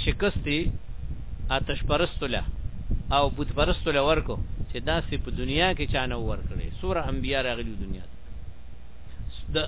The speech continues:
انبیاو څومره ملګري تیر شوي، د موسی علیه السلام څومره ملګري وو. چا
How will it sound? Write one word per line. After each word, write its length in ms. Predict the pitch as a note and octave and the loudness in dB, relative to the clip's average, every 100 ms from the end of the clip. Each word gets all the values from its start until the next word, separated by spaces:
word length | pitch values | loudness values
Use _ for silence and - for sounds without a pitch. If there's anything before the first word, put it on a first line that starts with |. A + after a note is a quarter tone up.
| D#3 | 0
انبیاو 380 | D#3 D3 F3+ F3 | 0 2 4 4
څومره 300 | - G#3 G3 | 2 2 2
ملګري 380 | E3 D3+ D#3 D#3 | 2 2 0 0
تیر 140 | D3+ C3 | 0 -4
شوي، 200 | - C3+ | -4 -2
د 60 | |
موسی 240 | C3 C3 E3 | 0 2 2
علیه 180 | D#3 C#3 | 0 0
السلام 280 | C#3+ D#3+ D#3 | 0 0 0
څومره 260 | G3 G3 D#3+ | 0 0 2
ملګري 300 | C3+ A#2 G#2+ | 0 -2 -4
وو. 80 | - - - - - - - - - | -4 -4 -4 -4 -4 -4 -2 0 2
چا 140 | F#3+ | 6